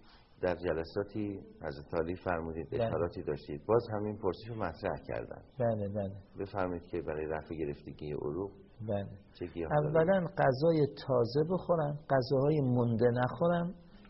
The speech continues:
Speaker 2: فست فودها نخورن، سوسیس، کالباس، همبرگر نخورن، خیلی این دوتا مهمه. غذای مونده نخورن،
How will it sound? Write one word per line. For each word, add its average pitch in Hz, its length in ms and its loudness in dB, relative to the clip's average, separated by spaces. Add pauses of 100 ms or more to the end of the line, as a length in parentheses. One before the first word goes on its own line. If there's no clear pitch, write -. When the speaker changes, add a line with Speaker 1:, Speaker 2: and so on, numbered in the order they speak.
(120)
Speaker 2:
فست - 460 0
فودها 113 460 0 (180)
نخورن، 160 600 2 (200)
سوسیس، 131 360 -4
کالباس، 113 420 2 (100)
همبرگر 107 580 -2
نخورن، 156 580 -4 (480)
خیلی 147 340 -2
این 117 120 -2
دوتا 117 320 -2
مهمه. 110 420 -4 (540)
غذای 127 420 4
مونده 120 480 4
نخورن، 175 540 0